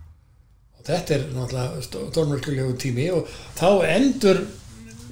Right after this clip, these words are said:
fengum við, sko, knattspyrnu deild F H.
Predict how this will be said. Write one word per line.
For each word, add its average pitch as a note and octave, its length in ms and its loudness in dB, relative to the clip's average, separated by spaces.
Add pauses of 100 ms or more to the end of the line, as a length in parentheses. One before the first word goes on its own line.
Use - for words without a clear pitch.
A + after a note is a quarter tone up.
(220)
fengum F3+ 400 2
við, F3+ 140 0
sko, E3 160 -2 (340)
knattspyrnu F3 640 -2 (1160)
deild G3 600 2
F - 320 -2
H. A2 80 0